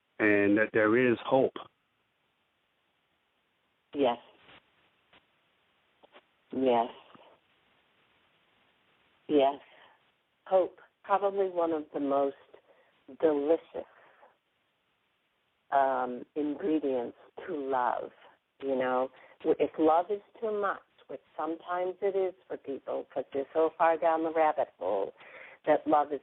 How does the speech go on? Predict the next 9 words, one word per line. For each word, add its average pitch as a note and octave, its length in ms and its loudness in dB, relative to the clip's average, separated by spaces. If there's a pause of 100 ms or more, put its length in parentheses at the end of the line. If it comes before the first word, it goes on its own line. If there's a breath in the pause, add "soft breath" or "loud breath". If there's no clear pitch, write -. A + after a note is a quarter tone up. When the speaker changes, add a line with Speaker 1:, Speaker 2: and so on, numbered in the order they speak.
(140)
Speaker 2:
just C#3 160 -12 (340)
too G3+ 180 2
much F3+ 260 -4 (260)
to D#3 60 -12 (120)
take C3+ 320 -6 (100)
in D#3+ 460 0 (580 soft breath)
or C#3 80 0 (200)
take D#3 220 -2 (120)
on. A#2+ 480 -4